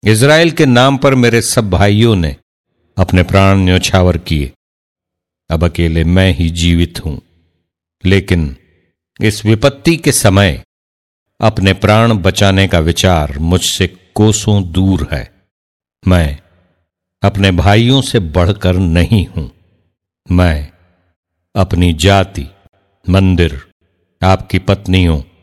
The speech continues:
और संतान का बदला चुकाऊंगा, क्योंकि सभी गैर यहूदी जातियां हमसे बैर रखती और हमारा विनाश करने एकत्र हो गई है।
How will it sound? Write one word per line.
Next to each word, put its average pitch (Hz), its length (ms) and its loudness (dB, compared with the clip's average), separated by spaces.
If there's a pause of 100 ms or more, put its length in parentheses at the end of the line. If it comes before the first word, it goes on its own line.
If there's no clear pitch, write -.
(460)
और 90 160 0
संतान 117 680 0
का 85 180 -2
बदला 87 460 0 (100)
चुकाऊंगा, 78 680 -4 (880)
क्योंकि 101 280 0
सभी 117 520 0 (140)
गैर 107 360 2
यहूदी 104 520 2
जातियां 92 580 0 (720)
हमसे 98 300 0
बैर 87 360 2
रखती 87 580 -2 (760)
और 90 160 2
हमारा 110 400 4
विनाश 101 720 0
करने 90 480 0
एकत्र 95 400 -2
हो 90 220 -2
गई 87 400 0
है। 80 260 -10